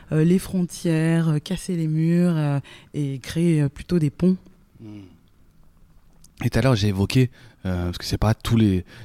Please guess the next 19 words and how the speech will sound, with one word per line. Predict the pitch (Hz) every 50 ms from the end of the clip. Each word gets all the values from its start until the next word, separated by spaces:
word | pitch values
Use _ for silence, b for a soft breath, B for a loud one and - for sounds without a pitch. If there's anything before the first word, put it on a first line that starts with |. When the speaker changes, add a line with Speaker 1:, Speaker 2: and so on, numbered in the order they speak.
| B B -
Speaker 2:
les | 92 87
auditeurs | 95 90 95 - - 120 107
qui | - -
auront, | 101 95 92 92 90 95 104 107 107 95 87
euh, | 85 85 87 B B B B B B
avant | - 95 98 104 104
d'écouter, | 98 104 - - 101 - 113 117 120 110 B B B B B B B B B B B B
fait | B - - 104
une | 98 98
veille | 90 95 107 110 113 107
sur, | 95 - - 107 98 98
euh, | 98 98 92
sur | - -
tes | - 104 95
activités. | 101 92 - - 101 104 - 143 127
J'ai | 101 98 101
évoqué | 95 98 - - 107
comme | - - 131 123 120
ça | - 120 120 120 113 95